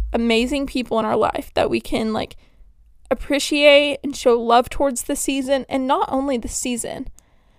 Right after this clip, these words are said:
but I know we give gratitude to others in this week, but do we give them, do we give that same gratitude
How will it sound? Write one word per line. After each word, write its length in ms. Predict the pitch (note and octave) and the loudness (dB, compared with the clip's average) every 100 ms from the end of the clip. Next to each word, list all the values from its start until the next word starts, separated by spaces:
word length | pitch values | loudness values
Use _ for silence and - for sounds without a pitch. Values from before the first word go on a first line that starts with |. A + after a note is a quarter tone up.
| _ _ _ | _ _ _
but 640 | C#4 - C4+ - - - - _ - | -4 6 6 6 0 -14 -18 _ 0
I 120 | B3+ | 2
know 220 | B3 B3+ | 4 4
we 100 | D4+ | 4
give 200 | D#4 B3 | 0 0
gratitude 640 | A3 A3 B3 - D#4 D#4 F#4 - | 4 4 4 -2 -2 -2 -6 -6
to 140 | - | 0
others 540 | C4 B3 C#4 C#4+ - - _ _ - | 4 6 4 0 -8 -18 _ _ 0
in 200 | B3+ A3+ | 2 4
this 260 | A#3 - | 4 4
week, 240 | E4 E4 - - | 2 0 -2 -8
but 120 | - A3+ | -6 -2
do 140 | B3+ | -2
we 100 | B3+ | -2
give 220 | A3 A3+ | 2 2
them, 300 | A#3 C4+ C4 - - _ _ _ | 2 -4 -4 -12 -20 _ _ _
do 80 | B3 | -2
we 100 | B3 | 2
give 220 | A3+ A#3+ | 2 4
that 200 | C#4 - | 2 0
same 240 | - A#3+ | 0 -2
gratitude 640 | A3+ G#3 G#3+ - C#4+ C#4 | 2 0 0 -4 -6 -6